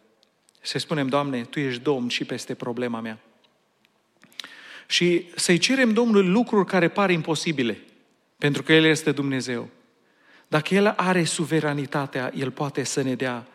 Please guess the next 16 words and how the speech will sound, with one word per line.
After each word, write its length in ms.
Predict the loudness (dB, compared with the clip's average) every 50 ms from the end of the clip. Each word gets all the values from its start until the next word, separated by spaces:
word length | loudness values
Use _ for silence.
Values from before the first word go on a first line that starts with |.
| -20 -10
și 200 | -4 -2 -2 0
rezolvarea. 720 | 0 -2 -2 -4 -4 -6 -6 -6 -6 -6 -6 -8 -12 -14 -18 _ _ _ _ -18 -8
Și 160 | -6 -4 -2
în 100 | -2 -2 4
ultimul 520 | 6 6 6 6 2 0 0 2 2 0
rând, 420 | 0 -2 -4 -4 -4 -8 -8 -10 -14 _ _ _ _ _ _ _ _ _ _ _ _ _ _ _ _ _ _ _ _ _
nu 120 | -2 0 2
uita 240 | 2 2 0 -2
să-i 180 | -2 0 -2 -2
dai 160 | 0 -2 -2
gloria 340 | 0 0 0 0 0 0 -2
Domnului. 520 | -2 -2 -2 -2 -2 -4 -4 -4 -8 -10 -14 _ _ _ _ _ _ _ _ _ _ _ _ _ _ _ _ _
Versetul 460 | -4 -2 0 2 2 2 2 2 0
paizeci 400 | 2 2 2 2 2 2 0 -2
și 140 | -2 -2 -2
tr-, 220 | -4 -6 -14 -14